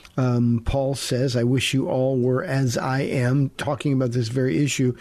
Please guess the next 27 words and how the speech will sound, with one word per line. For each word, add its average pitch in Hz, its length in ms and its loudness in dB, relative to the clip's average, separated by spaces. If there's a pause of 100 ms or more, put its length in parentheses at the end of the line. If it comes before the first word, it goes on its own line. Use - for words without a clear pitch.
(280)
discussing 127 600 -2
whether 127 180 0
it's 113 120 -4
better 131 260 0
to 127 80 2
be 123 100 0
single 139 380 0
or 120 40 2
better 131 260 0
to 127 60 2
be 127 160 0
married. 127 360 2 (640)
Uh, 143 40 -2
and 135 300 0
he 143 220 2
also 135 340 0
says, 127 500 -2
"When 123 300 2
you 120 100 2
find 131 320 0
a 123 60 2
wife, 127 320 0
you 123 80 0
find 127 300 0
a 113 40 2
good 131 300 0
thing." 143 320 0